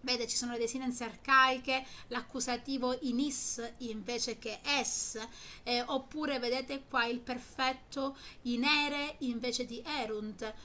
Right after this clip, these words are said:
ehm, oppure qui novos, la o che ancora non si era innalzata ad u invece di novus, eh, e così via.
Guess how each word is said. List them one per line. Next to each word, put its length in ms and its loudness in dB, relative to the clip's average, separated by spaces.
ehm, 720 -2
oppure 500 -2
qui 220 0
novos, 760 2
la 340 6
o 100 2
che 120 0
ancora 300 0
non 200 0
si 160 -4
era 100 4
innalzata 800 4
ad 240 0
u 220 -2
invece 340 -2
di 100 -6
novus, 640 0
eh, 480 0
e 80 -4
così 320 0
via. 440 -4